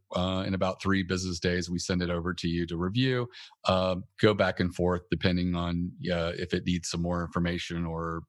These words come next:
y-, there was something that you weren't happy about. And then we can schedule it for distribution as early as, like,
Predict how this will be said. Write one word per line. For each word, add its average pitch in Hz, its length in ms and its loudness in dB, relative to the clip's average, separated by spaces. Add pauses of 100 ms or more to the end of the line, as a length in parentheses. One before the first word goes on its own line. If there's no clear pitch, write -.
(100)
y-, - 160 -4
there 87 140 0
was 85 180 -4
something 85 340 -2
that 85 120 -2
you 85 100 -4
weren't 82 180 -2
happy 90 280 -2
about. 85 320 -2 (340)
And 110 100 2
then 120 80 2
we 113 120 0
can 95 120 -2
schedule 87 380 -2
it 82 80 -10
for 82 80 -2
distribution 82 640 -2
as 82 140 -2
early 82 320 -2
as, 80 180 -6
like, 80 140 -2